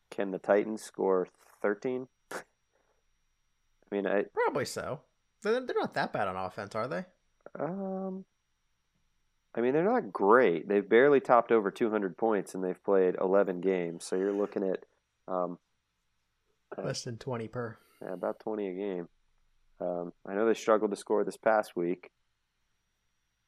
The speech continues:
Speaker 1: So that was my reasoning there. I'm,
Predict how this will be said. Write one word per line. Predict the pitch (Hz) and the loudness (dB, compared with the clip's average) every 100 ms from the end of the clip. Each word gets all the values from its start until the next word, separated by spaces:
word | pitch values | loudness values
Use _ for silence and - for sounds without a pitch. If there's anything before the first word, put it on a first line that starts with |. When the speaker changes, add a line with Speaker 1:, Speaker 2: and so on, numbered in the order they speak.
| _ _ _ _ _ _ _ _ - | _ _ _ _ _ _ _ _ 0
Speaker 1:
So | 92 90 87 | 4 4 4
that | 135 | 8
was | 135 113 | 8 8
my | |
reasoning | 110 104 98 98 | 4 4 2 0
there. | 95 98 | 2 2
I'm, | 101 | 0